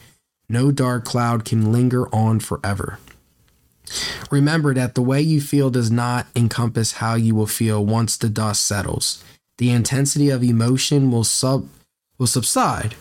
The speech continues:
over time. Pour love into yourself and trust that life goes on. Happier days are ahead once this period has passed.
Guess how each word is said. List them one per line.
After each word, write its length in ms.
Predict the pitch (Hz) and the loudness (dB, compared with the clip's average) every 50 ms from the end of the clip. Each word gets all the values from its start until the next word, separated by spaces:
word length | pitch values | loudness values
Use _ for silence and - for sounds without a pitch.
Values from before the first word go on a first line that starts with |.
| - | -6
over 220 | - 113 110 110 104 | -4 -2 0 0 -2
time. 400 | - 110 104 101 90 98 110 - - _ - | -2 -2 -2 -2 -2 -2 -4 -8 -10 _ -8
Pour 280 | - - 156 170 175 | -2 0 2 4 4
love 280 | 165 156 151 151 143 143 | 4 2 2 2 2 2
into 200 | 139 131 - 139 | 2 2 2 2
yourself 480 | 135 127 117 - - 131 127 123 120 | 0 0 0 0 0 0 -2 -2 0
and 140 | - 123 120 | 0 0 0
trust 300 | - - 123 120 - - | 0 0 -2 -2 -2 -2
that 140 | 120 104 78 | -2 -2 0
life 280 | 107 117 117 113 110 - | 0 0 0 0 0 0
goes 240 | 117 110 107 104 | 0 2 2 2
on. 280 | 110 107 104 101 98 90 | 2 2 2 0 0 -2
Happier 420 | - 120 120 123 135 139 135 127 | -2 -2 -2 -2 0 0 0 0
days 320 | 110 123 120 120 120 110 113 | 0 0 2 2 2 2 0
are 140 | 110 107 104 | 0 0 0
ahead 440 | 104 107 117 117 117 117 107 104 | 0 0 0 0 2 0 0 0
once 260 | - 101 104 104 - - | 0 0 0 0 -2 -2
this 200 | - 107 - - | -2 -4 -4 -2
period 360 | - 117 110 110 110 107 104 | -2 0 0 2 2 0 0
has 200 | 107 98 95 - | -2 -2 -4 -4
passed. 580 | - - 104 98 95 90 - - - - - | -4 -4 -2 0 0 0 -2 -2 -4 -6 -8